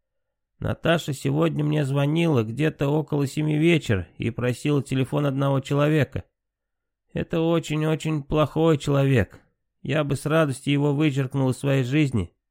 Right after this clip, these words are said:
но он существует, и мне каждый день приходится с этим считаться.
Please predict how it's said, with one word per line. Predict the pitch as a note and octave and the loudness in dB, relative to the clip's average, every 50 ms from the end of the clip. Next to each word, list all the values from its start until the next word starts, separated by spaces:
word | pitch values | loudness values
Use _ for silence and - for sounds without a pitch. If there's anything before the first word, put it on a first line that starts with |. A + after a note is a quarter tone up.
| _ _ | _ _
но | - C#3 C3+ C#3 | -6 -4 -2 -2
он | C3+ B2 | -2 -2
существует, | - - B2+ - - C3+ A#2+ - - D3 D3+ C#3+ A#2+ G2+ - A#2+ | -4 -6 -6 -4 -4 -4 -4 -2 -2 0 2 2 2 0 0 -2
и | A#2 | -2
мне | A#2 A#2+ A#2+ B2 B2+ A#2+ A2+ | -2 -2 -2 0 0 -2 -2
каждый | - - C3 B2+ B2 A#2+ B2+ B2 | -2 0 0 0 0 0 -2 -2
день | B2+ D3 D3+ C#3+ A#2+ | 0 0 0 0 0
приходится | - - A2+ A2 - C3+ B2+ A2+ G2+ - - | 0 -2 -4 -2 0 2 0 0 0 -2 -4
с | - | -2
этим | B2+ A2+ A2 A2 G2+ | -2 -2 -2 -4 -4
считаться. | - - B2+ - - B2+ A#2+ G2+ - - - A#2 | -4 -4 -8 -4 0 0 0 0 0 -4 -14 -16